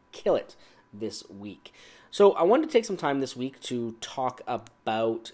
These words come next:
getting your home ready for sale. I thought, uh, in this episode I'd help out some sellers, since last week I took, uh, some time and talked about, uh, what buyers can expect.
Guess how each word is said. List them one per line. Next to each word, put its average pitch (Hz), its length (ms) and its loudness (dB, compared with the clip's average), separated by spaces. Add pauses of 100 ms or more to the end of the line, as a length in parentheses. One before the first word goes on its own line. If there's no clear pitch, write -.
(140)
getting 117 420 -4
your 107 240 -8
home 107 360 -8
ready 101 220 -8
for 101 200 -12
sale. 92 480 -10 (360)
I 107 140 -6
thought, 113 580 -4
uh, 104 300 -6
in 113 120 -6
this 120 160 -6
episode 113 440 -2
I'd 101 160 -6
help 107 320 -8
out 113 220 -6
some 98 180 -12
sellers, 185 600 0 (260)
since 107 260 -10
last 107 240 -6
week 107 220 -6
I 98 120 -8
took, 104 340 -12 (140)
uh, 92 360 -14
some 101 180 -16
time 101 380 -8
and 95 380 -14
talked 98 300 -12
about, 98 440 -10
uh, 95 120 -12
what 98 240 -14
buyers 98 340 -8
can 104 120 -14
expect. 113 440 -12